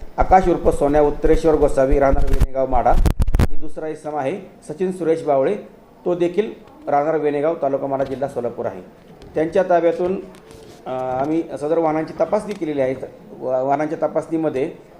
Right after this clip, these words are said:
एकूण साधारण तेरा किलो चारशे पन्नास ग्रॅम असा गांजा मिळून आलेला आहे. सदरचा गांजा हा तीन लाख छत्तीस हजार दोनशे रुपये, दोनशे पन्नास रुपये किमतीचा आहे आणि सदर, अ, अ, Activa आणि स्विफ्ट यांची किंमत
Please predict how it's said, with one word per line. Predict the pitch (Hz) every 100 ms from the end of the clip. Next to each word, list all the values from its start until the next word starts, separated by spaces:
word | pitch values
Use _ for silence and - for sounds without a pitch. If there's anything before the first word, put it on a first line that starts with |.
| - -
एकूण | 151 180 185
साधारण | 170 160 160 180 - - -
तेरा | 160 170
किलो | 175 165 165
चारशे | 160 151 160
पन्नास | 151 156 143
ग्रॅम | 139 143 175 - - - - -
असा | 143 165 -
गांजा | 143 151 165
मिळून | 165 160
आलेला | 151 143 135
आहे. | 120 165 - - - -
सदरचा | 147 156 165
गांजा | 151 151 156
हा | 143 147 175 - - - - -
तीन | 175
लाख | 175 180
छत्तीस | 175 - 160
हजार | 156
दोनशे | 160 156 160
रुपये, | 156 156 156 - - -
दोनशे | 151 156 170
पन्नास | 160 160 160
रुपये | 151 165
किमतीचा | 160 147 156 170
आहे | 123 139 - - - _ -
आणि | 131 139
सदर, | 147 170
अ, | - 135 135 131 131 - - - - 120
अ, | 120 113 160
Activa | 160 202 185
आणि | 131 - 143 156
स्विफ्ट | 190 - - -
यांची | 135 135
किंमत | 170 165 170